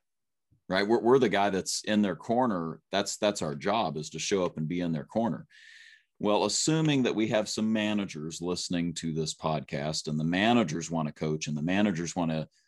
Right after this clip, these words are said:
uh, get better about their coaching, that care is going to be a little different in the coaching, right? Because frankly,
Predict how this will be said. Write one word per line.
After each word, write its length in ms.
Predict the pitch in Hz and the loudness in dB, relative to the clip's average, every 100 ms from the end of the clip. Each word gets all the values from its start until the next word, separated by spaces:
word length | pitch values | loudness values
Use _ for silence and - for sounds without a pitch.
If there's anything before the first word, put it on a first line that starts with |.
| - _ | -20 _
uh, 140 | 82 80 | -6 -2
get 200 | 85 - | -2 0
better 220 | 90 85 | 0 0
about 220 | 82 80 | 0 -2
their 120 | 80 | -4
coaching, 480 | 78 92 87 82 78 - _ _ _ _ | -2 -2 0 -2 -4 -8 _ _ _ _
that 200 | 104 117 | -2 -2
care 320 | - 180 240 | -2 -4 0
is 140 | 151 110 | -2 0
going 280 | 113 110 104 | 2 2 2
to 120 | 104 | 0
be 320 | 95 101 98 - | 2 2 0 -4
a 60 | |
little 440 | 95 101 143 156 117 | -4 -4 -2 0 0
different 560 | 92 123 127 95 80 | 0 -2 -2 -6 -6
in 180 | 90 92 | -4 -4
the 100 | 87 | -4
coaching, 540 | - - 202 - 67 67 | -6 -6 -6 -4 -6 -2
right? 220 | 92 101 | -2 0
Because 640 | 95 110 92 87 - - _ _ _ _ _ _ _ _ _ _ _ - | -2 2 2 2 -2 -8 _ _ _ _ _ _ _ _ _ _ _ -2
frankly, 580 | 104 107 104 98 98 | 0 2 4 2 2